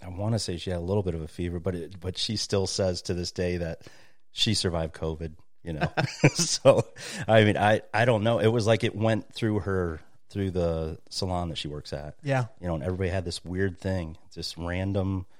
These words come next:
Speaker 1: weird cough. And, I mean, who knows what it was,
Speaker 2: Oh, I
Speaker 1: but,
Speaker 2: know a lot
Speaker 1: but,
Speaker 2: of
Speaker 1: you
Speaker 2: people
Speaker 1: know,
Speaker 2: that think
Speaker 1: it's
Speaker 2: they had it in, uh,
Speaker 1: Yeah.
Speaker 2: late November,
Speaker 1: Yeah.
Speaker 2: early
Speaker 1: This
Speaker 2: December.
Speaker 1: was December.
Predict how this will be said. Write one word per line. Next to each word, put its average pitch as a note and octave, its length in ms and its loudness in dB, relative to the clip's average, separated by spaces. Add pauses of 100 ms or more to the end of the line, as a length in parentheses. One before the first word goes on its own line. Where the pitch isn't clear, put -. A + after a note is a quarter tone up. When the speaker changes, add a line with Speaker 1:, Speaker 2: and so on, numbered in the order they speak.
(240)
Speaker 1:
weird F#2 320 -6
cough. F2+ 600 -6
And, D#2 300 -6 (520)
I G#2+ 60 -2
mean, F#2+ 260 0 (320)
who G2+ 120 -4
knows D2+ 300 -8
what C#2 120 -12
it - 100 -14
was, D#2 340 -6
Speaker 2:
Oh, E3+ 60 4
I E3+ 80 10
Speaker 1:
but, G3 60 8
Speaker 2:
know G3 100 8
a - 20 10
lot C3+ 120 8
Speaker 1:
but, D3+ 140 8
Speaker 2:
of - 40 2
Speaker 1:
you D3 80 4
Speaker 2:
people C3 160 2
Speaker 1:
know, C3+ 80 4
Speaker 2:
that E3 80 0
think C#3+ 60 0
Speaker 1:
it's C3+ 100 0
Speaker 2:
they B2+ 100 2
had C3 220 2
it B2+ 80 -4
in, C3 240 -6
uh, B2+ 160 -2
Speaker 1:
Yeah. G#2 140 4
Speaker 2:
late C3+ 200 0
November, C3 760 -2
Speaker 1:
Yeah. A2 260 4
Speaker 2:
early C3+ 240 0
Speaker 1:
This B2 160 -4
Speaker 2:
December. D3+ 240 6
Speaker 1:
was - 100 2
December. E2+ 520 0